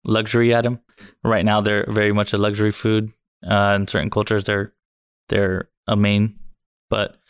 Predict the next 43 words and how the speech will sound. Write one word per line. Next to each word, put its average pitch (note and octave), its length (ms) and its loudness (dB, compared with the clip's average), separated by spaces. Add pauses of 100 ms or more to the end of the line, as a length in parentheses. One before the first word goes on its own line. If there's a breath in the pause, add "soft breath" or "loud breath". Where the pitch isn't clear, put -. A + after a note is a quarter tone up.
(300 soft breath)
for A2 100 -2
the G2+ 60 2
most G2+ 240 0
part, G#2 180 0
they're G#2 100 0
very G2+ 180 2
luxury. G#2+ 540 0 (160)
And G#2+ 100 0
I G#2 60 0
think G#2 260 -4
maybe G2+ 200 2
we G#2 100 2
might G2+ 220 0
need G2 140 -4
to G#2 80 -2
switch - 220 -6
our G2+ 100 0
marketing G#2+ 460 0
into G#2 400 0 (640 soft breath)
kind A2+ 140 -2
of G2+ 100 -4
pushing A2 260 0
it - 120 -2
towards G#2+ 260 0
being G2+ 380 0 (160)
a A2 100 2
main G#2 320 2
thing. G#2+ 300 0
I G#2 80 2
think G2+ 320 -2
a G#2 40 -2
lot G#2 200 2
of G2+ 80 -2
that G#2 300 -2 (460 loud breath)
health G#2 400 -4 (380)
benefits A2 580 -4
has G2+ 200 -2
really G#2+ 200 2
helped G#2 320 -2 (640)
the A2+ 120 0
industry A2+ 360 0
just A2+ 200 -2
grow. A2+ 340 0